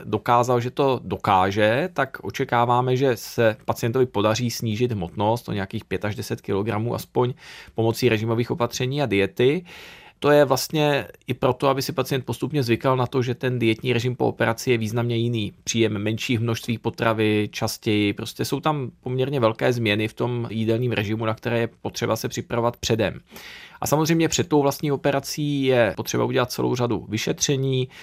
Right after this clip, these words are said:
udělat právě tu fibroskopii žaludku, to vyšetření, kdy se vlastně zjistí, jestli ten žaludek je v pořádku, jestli tam není nějaký zánět.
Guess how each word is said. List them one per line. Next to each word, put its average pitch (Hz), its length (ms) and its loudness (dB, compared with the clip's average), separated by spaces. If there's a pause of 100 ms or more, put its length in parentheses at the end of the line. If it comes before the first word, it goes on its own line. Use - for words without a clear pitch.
(200)
udělat 120 300 2
právě 113 380 2
tu 107 200 -2 (120)
fibroskopii 117 640 0
žaludku, 123 440 -2
to 110 140 -2
vyšetření, 110 560 -4
kdy 104 120 -4
se 113 140 -4
vlastně 107 320 -2
zjistí, 101 320 -4
jestli 107 220 0
ten 104 120 -4
žaludek 101 340 -4
je 98 60 -8
v - 40 -12
pořádku, 120 520 2
jestli 107 180 -2
tam 104 140 -4
není 107 180 -4
nějaký 104 280 -6
zánět. 113 600 0